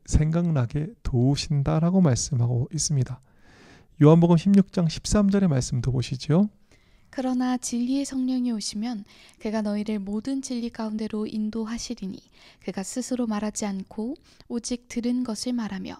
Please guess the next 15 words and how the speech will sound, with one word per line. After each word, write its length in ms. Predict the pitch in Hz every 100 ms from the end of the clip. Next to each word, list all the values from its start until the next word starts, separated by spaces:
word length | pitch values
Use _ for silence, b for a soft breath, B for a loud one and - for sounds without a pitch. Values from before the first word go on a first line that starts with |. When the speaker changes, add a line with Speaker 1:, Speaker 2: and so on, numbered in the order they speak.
| _
Speaker 2:
장래 420 | - 208 208 208 214
일을 380 | 196 202 269 - B B
너희에게 640 | 190 190 185 - 190 233
알리시리라." 640 | 269 202 214 208 202 - - - -
Speaker 1:
진리의 460 | - - 131 127 131
성령이 580 | 120 131 120 120 139 160 _
오시면 540 | 143 117 - 120 165 196 -
그가 260 | - 131 135
우리를 340 | 117 117 156
모든 520 | 156 120 113 143 156 -
진리 560 | - 120 117 131 165 - _ -
가운데로 640 | - 117 113 113 127 147 - -
인도하시겠다라고 2000 | 143 160 170 175 160 151 - 156 127 - - 139 123 - - - - _ - 120 131
말씀하고 460 | 117 - 123 117
있습니다. 500 | 113 - 127 117 110